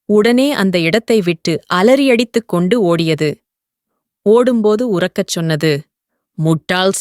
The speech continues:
சிங்கமே, உலகத்தில் எங்காவது குகை பேசி பார்த்திருக்கிறாயா? உன் குரல்தான் உன்னை காட்டிக் கொடுத்து விட்டது." இதை கேட்ட சிங்கம் திகைத்தது. "தன் அவசரத்தாலும் நிதானம் இல்லாததாலும்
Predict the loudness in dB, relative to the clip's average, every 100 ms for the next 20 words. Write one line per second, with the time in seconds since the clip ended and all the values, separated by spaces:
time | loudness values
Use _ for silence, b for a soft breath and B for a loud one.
0 | -2 0 0 0 -2 -6 _ _ _ -2
1 | 0 2 0 0 -2 0 -2 -2 -2 -2
2 | -2 -4 -2 0 0 2 0 0 -4 -4
3 | -4 -2 -2 -2 -2 -2 0 0 -2 -4
4 | -12 _ _ _ _ _ _ -2 0 0
5 | 0 2 2 2 0 0 0 0 -2 -4
6 | -4 -2 -2 -4 -2 0 0 0 -2 0
7 | 2 2 0 -6 _ _ _ _ 0 2
8 | 2 0 -2 0 -2 0 -2 0 0 -2
9 | -8 _ -4 0 0 0 -2 -2 -4 -8
10 | _ _ _ _ _ _ _ _ _ 0
11 | 0 0 0 -2 0 0 0 0 0 0
12 | 0 -2 -8 _ 0 2 2 2 0 -2
13 | 0 0 0 0 0 0 0